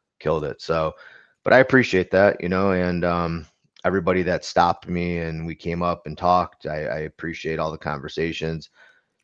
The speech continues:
Tons of contacts. I mean, it, it, Dan, you guys did a phenomenal job. I mean, t-, shout out to the whole S O S team.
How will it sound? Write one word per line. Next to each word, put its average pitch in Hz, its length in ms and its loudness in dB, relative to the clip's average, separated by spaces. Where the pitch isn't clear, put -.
Tons 120 300 4
of 92 80 -2
contacts. 87 800 -2
I 78 80 -4
mean, 85 340 -4
it, - 200 -2
it, - 80 -10
Dan, 92 260 2
you 95 140 -2
guys 92 260 2
did 87 140 -2
a 78 60 -4
phenomenal 78 720 -6
job. 73 420 -6
I - 80 -12
mean, 80 300 -8
t-, - 120 -20
shout 90 300 2
out 85 140 -2
to 78 80 -12
the 78 60 -8
whole 85 300 -4
S 76 220 -8
O 76 80 -8
S 71 180 -10
team. 73 360 -14